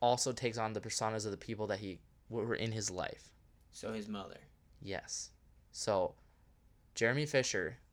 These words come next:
Speaker 1: so <clears throat> Salad Fingers takes on the personas of Hubert Cumberdale's grandfather, his mother, Jeremy Fisher, his dad, um, and a few other people.
Speaker 2: Wow.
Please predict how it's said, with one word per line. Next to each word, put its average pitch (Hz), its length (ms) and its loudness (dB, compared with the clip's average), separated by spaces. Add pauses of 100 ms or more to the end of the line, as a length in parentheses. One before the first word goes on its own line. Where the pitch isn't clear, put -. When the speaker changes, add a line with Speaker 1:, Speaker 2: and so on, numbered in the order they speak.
(180)
Speaker 1:
so 104 340 4 (100)
<clears throat> - 80 -10
Salad 127 360 6
Fingers 127 240 0
takes 113 240 2
on 117 100 0
the 117 80 -6
personas 113 400 -4 (160)
of 110 260 2 (1500)
Hubert 110 360 -2
Cumberdale's 104 420 2 (840)
grandfather, 127 800 8
his 113 140 -4
mother, 107 500 8 (220)
Jeremy 104 320 4
Fisher, 113 420 6
his 101 140 0
dad, 98 420 8 (540)
um, 92 380 -6 (1120)
and 110 120 -4
a 98 40 -4
few 110 180 2
other 98 160 0
people. - 400 -12 (540)
Speaker 2:
Wow. - 80 -12